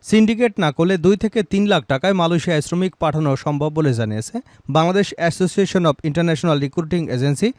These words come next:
সিনিয়র সদস্য বিএনপি নেতা খন্দকার আবু আশফাক। বৃহস্পতিবার সকালে রাজধানীর সেগুন বাগিচায় ঢাকা রিপোর্টার্স ইউনিটিতে মালয়েশিয়ায় শ্রম বাজারে কর্মী প্রেরণে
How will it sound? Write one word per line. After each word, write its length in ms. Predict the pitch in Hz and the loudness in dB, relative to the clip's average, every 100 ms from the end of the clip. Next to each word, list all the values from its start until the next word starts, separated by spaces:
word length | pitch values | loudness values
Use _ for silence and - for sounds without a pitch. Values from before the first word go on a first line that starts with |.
| _ - | _ -2
সিনিয়র 320 | 208 220 220 | 4 6 6
সদস্য 380 | - 135 175 185 | 4 -2 0 -2
বিএনপি 400 | 156 165 160 175 | 0 0 0 -2
নেতা 240 | 175 220 | 0 -2
খন্দকার 420 | 202 170 156 139 - | 0 0 2 0 -2
আবু 220 | 143 139 | -4 -4
আশফাক। 440 | 131 127 - 135 120 _ _ | -4 -6 -2 -4 -4 _ _
বৃহস্পতিবার 560 | 190 - 233 220 233 233 | 2 2 0 2 2 2
সকালে 360 | 208 180 214 | 0 0 2
রাজধানীর 360 | 214 165 170 175 | 2 2 2 0
সেগুন 340 | - 190 226 | 0 0 2
বাগিচায় 440 | 190 139 131 180 196 | 2 -2 -2 -2 -2
ঢাকা 260 | 175 175 | -2 -2
রিপোর্টার্স 540 | 160 147 190 202 190 - | -4 -2 -2 0 0 0
ইউনিটিতে 460 | 131 131 143 208 285 _ - | -2 -2 -2 -2 -4 _ -2
মালয়েশিয়ায় 500 | 160 190 208 226 226 | 2 2 2 2 2
শ্রম 300 | - 214 226 | 2 2 4
বাজারে 380 | 160 131 147 175 | 2 2 -2 0
কর্মী 400 | - 208 226 226 | 4 4 4 0
প্রেরণে 520 | 196 147 131 156 | -2 0 0 0